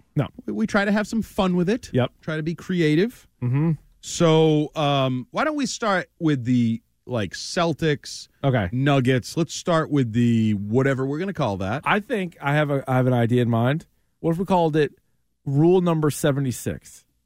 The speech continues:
Speaker 1: from Wedding Crashers? Rule number seventy-six, as you would know,
Speaker 2: Mm.
Speaker 1: is no excuses, play like a champion. So this would be
Speaker 2: Sure.
Speaker 1: teams that have no excuses.
Speaker 2: I
Speaker 1: It
Speaker 2: think it's just those two.
Speaker 1: Just Celtics and Nuggets.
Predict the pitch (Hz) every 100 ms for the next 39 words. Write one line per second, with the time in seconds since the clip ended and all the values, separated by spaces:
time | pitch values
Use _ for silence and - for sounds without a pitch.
0 | _ _ _ _ 139 135 170 180 - 117
1 | 110 - 98 120 131 131 131 113 139 123
2 | 104 151 - 107 110 143 107 107 131 190
3 | 254 226 233 233 - _ _ 156 175 208
4 | - - 185 160 147 165 156 135 - 131
5 | 107 98 85 - _ _ _ _ _ _
6 | - 143 165 156 202 156 147 165 196 -
7 | 339 - - - 175 180 160 147 147 143
8 | 143 170 202 - 202 156 170 214 - _
9 | _ _ _ _ _ _ 135 160 151 120
10 | 123 120 101 - 95 - _ _ _ _
11 | _ _ _ - - _ _ _ _ _
12 | _ _ _ _ _ _ - - 160 -
13 | 160 151 143 135 117 92 87 -